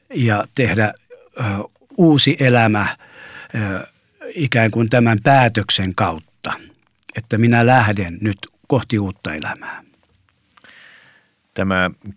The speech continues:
Speaker 2: käännös voidaan ilmeisesti käyttää myöskin sanaa parannus. Tehkää parannus, eli kääntykää Jumalan puoleen.
Speaker 1: Juuri näin.
Speaker 2: Onko Jumala sitten armollinen myös tänä päivänä tällaista ihmistä kohtaan?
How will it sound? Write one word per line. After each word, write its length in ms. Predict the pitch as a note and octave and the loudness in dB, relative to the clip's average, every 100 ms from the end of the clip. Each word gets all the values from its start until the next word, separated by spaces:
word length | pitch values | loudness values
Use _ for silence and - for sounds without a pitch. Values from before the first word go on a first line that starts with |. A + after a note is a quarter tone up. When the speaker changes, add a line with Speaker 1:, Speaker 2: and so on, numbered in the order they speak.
| - | 0
Speaker 2:
käännös 680 | A2+ G2+ E2+ D#2+ - - _ _ _ | 2 2 0 -4 -6 -8 _ _ _
voidaan 340 | F#2+ F#2+ F2+ F#2 | -6 -2 -2 -2
ilmeisesti 440 | F#2+ F2+ E2 - | -2 -2 -4 -8
käyttää 420 | - F#2 - - | -4 -4 -4 -4
myöskin 360 | F2+ F2+ - F2 | -2 -4 -4 -4
sanaa 380 | - F#2 F2+ E2 - | -2 0 0 -2 0
parannus. 720 | G#2 D2+ B1 G#1 - - - _ _ _ | 0 0 -6 -8 -6 -6 -6 _ _ _
Tehkää 400 | E2+ D#2+ - D#2+ - | -10 -10 -6 -6 0
parannus, 520 | G2 E2+ C#2+ C2 - | 0 0 -4 -8 -12
eli 140 | C#2+ C#2 - - | -12 -12 -16 -6
kääntykää 640 | G2 D#2 B1 - - A#1+ | -4 -4 -8 -16 -16 -14
Jumalan 440 | B1+ B1+ A#1+ G1+ - | -12 -14 -14 -16 -18
puoleen. 300 | - - - | -18 -12 -4
Speaker 1:
Juuri 220 | A2 F#2+ | -2 -2
näin. 340 | F#2 D2+ C#2 - _ _ _ _ - _ _ _ _ _ _ _ _ _ _ _ _ _ - | -4 -8 -12 -20 _ _ _ _ -20 _ _ _ _ _ _ _ _ _ _ _ _ _ -4
Speaker 2:
Onko 220 | C3 A#2 | 0 0
Jumala 360 | A#2 G2+ E2 | 0 0 -2
sitten 320 | D#2+ - F#2 F#2 | -4 -8 -6 -4
armollinen 520 | F#2 D#2+ D2 C#2+ D2 | -2 -4 -8 -10 -12
myös 220 | D2 - | -10 -8
tänä 260 | - D2+ - | -6 -8 -8
päivänä 360 | - C2 A#1 A#1+ | -12 -12 -14 -14
tällaista 420 | D2 B1+ - C#2+ | -14 -12 -12 -14
ihmistä 360 | B1 A#1 - - | -14 -14 -16 -14
kohtaan? 440 | - - - - | -16 -16 -18 -8